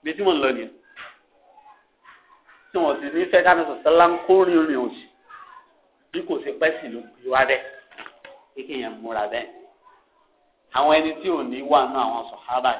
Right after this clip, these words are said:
irú ẹ̀ ni àwọn afáwà yìí. Àwọn ò fẹ́, fáwà Salman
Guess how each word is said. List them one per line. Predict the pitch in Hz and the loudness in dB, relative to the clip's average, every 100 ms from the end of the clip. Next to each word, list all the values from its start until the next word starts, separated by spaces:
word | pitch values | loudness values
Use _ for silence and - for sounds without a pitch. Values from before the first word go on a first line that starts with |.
| - | -8
irú | 127 | -6
ẹ̀ | 143 117 | -6 -6
ni | |
àwọn | 110 110 104 | -10 -10 -12
afáwà | - 127 113 | -6 -4 -4
yìí. | 101 - _ _ _ - - _ _ _ _ _ - | -6 -12 _ _ _ -20 -20 _ _ _ _ _ -16
Àwọn | 139 | -12
ò | - - | -10 -12
fẹ́, | - - - - - - - - | -14 -14 -12 -14 -16 -18 -20 -20
fáwà | - 135 117 107 | -10 -6 -6 -6
Salman | 98 95 110 | -14 -16 -14